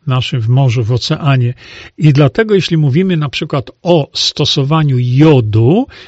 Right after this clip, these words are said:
jako, e, jako suplementu, e, no to niech to będzie, e, moim zdaniem też płyn Lugola, zwykły, normalny płyn Lugola,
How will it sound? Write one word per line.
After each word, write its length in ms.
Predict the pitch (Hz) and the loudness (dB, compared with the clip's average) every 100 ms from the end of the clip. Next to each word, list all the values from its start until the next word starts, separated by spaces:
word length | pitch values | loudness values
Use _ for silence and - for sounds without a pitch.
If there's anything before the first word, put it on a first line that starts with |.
| - | -6
jako, 800 | 135 139 147 - - 139 135 123 123 _ - _ 139 | 0 2 0 -2 -8 -2 0 -2 -4 _ -20 _ -8
e, 200 | 131 139 | -6 0
jako 280 | 143 - | 0 0
suplementu, 960 | 143 160 135 151 175 185 151 120 156 226 - _ _ _ 165 | 0 0 0 2 2 2 0 -2 -4 -6 -12 _ _ _ -4
e, 300 | 127 123 120 117 _ _ _ _ _ _ | 0 2 0 -4 _ _ _ _ _ _
no 220 | 165 139 151 | -4 -2 0
to 360 | 165 147 143 123 120 _ - | 2 2 2 -4 -6 _ -8
niech 300 | 143 135 160 | -4 0 -2
to 120 | - 139 | -2 -4
będzie, 480 | 143 135 120 127 139 - - _ - | -2 0 0 -2 -6 -18 -20 _ -2
e, 40 | 120 120 127 | 0 0 0
moim 400 | 117 120 180 185 | 0 2 2 2
zdaniem 480 | 135 123 151 147 131 | 0 0 0 0 -2
też 420 | - 131 123 - - - 131 123 - | -2 -2 -2 -8 -14 -12 -10 -10 -4
płyn 300 | 127 135 123 | -2 2 2
Lugola, 500 | 117 117 120 117 120 - - _ | 2 0 0 -4 -8 -18 -20 _
zwykły, 560 | 113 95 120 151 - 131 | -6 0 0 0 -4 -8
normalny 560 | 117 104 117 120 117 113 | -6 -6 -6 -6 -6 -8
płyn 340 | - 127 127 | -4 -2 0
Lugola, 480 | 110 107 117 110 | -2 -2 -2 -4